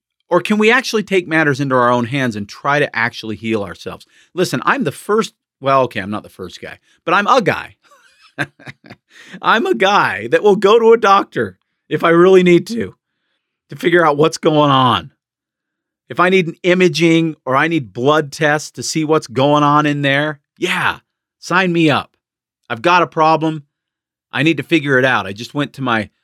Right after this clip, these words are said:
amazing dentist friend, Doctor Larson, yesterday to figure out why my tooth hurts.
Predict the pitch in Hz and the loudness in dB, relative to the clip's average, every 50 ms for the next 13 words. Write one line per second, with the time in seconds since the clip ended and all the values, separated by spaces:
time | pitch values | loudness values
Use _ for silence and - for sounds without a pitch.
0 | _ _ - 113 127 135 151 156 160 160 143 143 135 127 113 120 139 143 135 120 | _ _ -10 -6 -2 0 0 2 2 0 0 -2 -4 -4 -2 -2 0 0 0 -2
1 | - - - - 120 107 101 101 117 113 113 110 - 120 113 110 120 120 120 117 | -4 -6 -10 -6 -6 -4 -4 -2 -2 -2 -2 -2 -4 -4 -2 0 0 0 0 0
2 | - - 104 110 117 127 127 - - 113 98 104 107 113 107 - - 139 123 120 | -2 -6 -6 -4 -4 -4 -4 -6 -8 -6 -4 -2 -2 -4 -4 -8 -12 -8 -4 -2
3 | 120 120 - 117 120 131 143 139 123 - - - 208 220 180 - 147 123 98 71 | 0 0 0 0 0 0 0 0 -4 -6 -4 -4 -4 -4 -2 0 0 0 0 -2
4 | - - - - | -6 -18 -20 -20